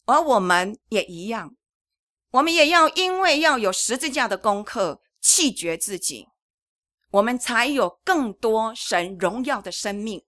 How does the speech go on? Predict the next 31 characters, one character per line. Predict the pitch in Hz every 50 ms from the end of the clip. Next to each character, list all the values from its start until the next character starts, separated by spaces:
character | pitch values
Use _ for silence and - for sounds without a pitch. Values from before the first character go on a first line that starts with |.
| _ -
在 | - 277 240 214
我 | - 165
们 | 147 -
的 | - 160
身 | 160 - 170 156 156
上。 | 151 - 151 131 139 _ _ _ _ _ _ _ _ _ _ _ _ _ 214 _ _ _ _ _ _ _ _ _ 539 _ _ _ _ _ _ _ _ _ _ _ _ _ _ _
所 | - - 311
以 | 320 302
在 | 247 311 294 277
这 | - - 339
样 | 349 320 262
的 | 247 226
过 | - 285 269 240
程 | - - 170 165 170
里 | 165 156 147
面， | 165 202 208 196 165 143 _ _ _ _ _ _ _ _ _ _ _ _
不 | - 285
久， | 269 277 - 202 147 120 - _ _ _ _ _ _ _ _ _ _ _ _ _
那 | - 247 262 254
是 | 240 262 254
在 | 233 269 240 226
二 | - - 349 339 302
零 | 240 220 185 185 185 185 208 214 185
零 | 185 175 185 196 220 240 - -
二 | 302 294 269 226 185
年， | 165 160 156 143 147 151 - _ _ _ _ _ _ -
二 | 320 359 359
零 | 339 302 285 285 240
零 | 254 254 285 339
四 | - - - - 381 403 311
年， | 254 214 196 190 190 196